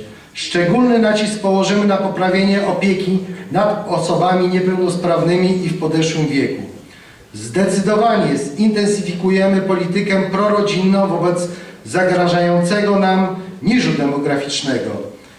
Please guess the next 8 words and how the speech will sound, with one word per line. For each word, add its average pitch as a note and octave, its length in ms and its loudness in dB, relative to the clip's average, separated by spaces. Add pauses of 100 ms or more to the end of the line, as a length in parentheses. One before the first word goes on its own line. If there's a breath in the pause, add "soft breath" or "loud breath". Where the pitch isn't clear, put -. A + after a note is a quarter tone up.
(140 loud breath)
Będziemy F#3+ 440 2
stymulować G3+ 800 2
inicjatywy F#3+ 640 0
obywatelskie G3 800 0
w E3 60 -2
zakresie F#3 460 0
spraw E3+ 380 -2
społecznych. F3+ 600 -2